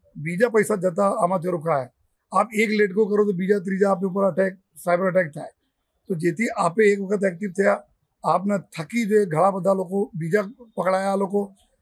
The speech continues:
અને પછી પૈસા પરત મળે છે, તો બીજા લોકો સાથે જો બી આ રીતે બનાવ બનેલા છે,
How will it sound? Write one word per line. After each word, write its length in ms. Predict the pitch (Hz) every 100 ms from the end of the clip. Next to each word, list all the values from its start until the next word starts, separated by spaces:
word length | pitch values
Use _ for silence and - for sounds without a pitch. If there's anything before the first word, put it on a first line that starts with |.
| -
અને 160 | 165 185
પછી 200 | 180 185
પૈસા 300 | 175 147 202
પરત 260 | 196 196
મળે 220 | 190 196
છે, 100 | 208
તો 120 | 202 190
બીજા 360 | 160 160 233
લોકો 240 | 226 208 208
સાથે 280 | 175 175
જો 160 | 175 180
બી 140 | 185
આ 120 | 247 175
રીતે 200 | 170 180
બનાવ 280 | 170 180
બનેલા 320 | 190 202 208 247
છે, 200 | 226